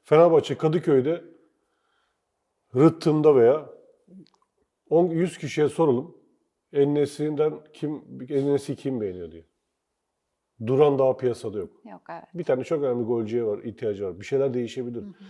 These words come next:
Speaker 1: İşte Aykut Hoca sahada kalacağım derse, bilmiyoruz. Biz varsayımlardan
Speaker 2: Varsayımlar
Speaker 1: konuşuyoruz.
Speaker 2: üzerinden konuşuyoruz.
Speaker 1: Aykut Kocaman'ın yardımcıları Tuncay ile Volkan Demirel olur. Gerektiğiz, bize de ihtiyaç duyulursa, ne görev verilirse, ben her zaman bunu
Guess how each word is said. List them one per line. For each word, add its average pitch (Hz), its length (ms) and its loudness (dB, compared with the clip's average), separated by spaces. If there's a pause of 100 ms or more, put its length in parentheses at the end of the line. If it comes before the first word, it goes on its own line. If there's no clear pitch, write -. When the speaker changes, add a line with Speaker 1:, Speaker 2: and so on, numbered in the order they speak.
(400)
Speaker 1:
İşte - 180 -8
Aykut 120 260 0
Hoca 131 180 2
sahada 123 340 0
kalacağım 127 440 0
derse, 127 500 -2
bilmiyoruz. 127 300 -4
Biz 113 160 -6
varsayımlardan 127 520 2
Speaker 2:
Varsayımlar 269 500 2
Speaker 1:
konuşuyoruz. 190 140 -10
Speaker 2:
üzerinden 180 300 -12
konuşuyoruz. 180 220 0
Speaker 1:
Aykut 135 280 2
Kocaman'ın 135 360 2
yardımcıları 127 680 2
Tuncay 127 440 -2
ile 123 140 -2
Volkan 117 440 -4
Demirel 123 280 0
olur. 104 260 -8 (1400)
Gerektiğiz, 120 520 0
bize 117 220 0
de 135 80 0
ihtiyaç 123 360 0
duyulursa, 127 640 -2 (300)
ne 131 120 2
görev 127 300 6
verilirse, 123 520 -2 (640)
ben 120 100 2
her 143 120 6
zaman 123 300 2
bunu 120 300 -2